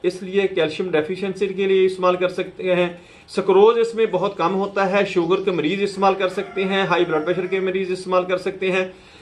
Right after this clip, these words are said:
हज़रत मरियम अलैहिस्सलाम को अल्लाह की ज़ात ने फरमाया था कि इस दरुख्त, इस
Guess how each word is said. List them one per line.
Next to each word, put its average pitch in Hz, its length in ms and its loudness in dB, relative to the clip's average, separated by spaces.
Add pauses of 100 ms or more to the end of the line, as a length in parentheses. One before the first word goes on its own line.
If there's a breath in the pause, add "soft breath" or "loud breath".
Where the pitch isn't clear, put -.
(720 loud breath)
हज़रत 220 320 4
मरियम 220 320 4
अलैहिस्सलाम 208 760 4
को 214 100 2
अल्लाह 208 260 4
की 214 160 -4
ज़ात 185 340 4
ने 190 220 2 (2000)
फरमाया 185 460 4
था 202 320 4
कि 190 220 2 (920)
इस 202 200 2
दरुख्त, 220 360 0 (760)
इस - 180 -4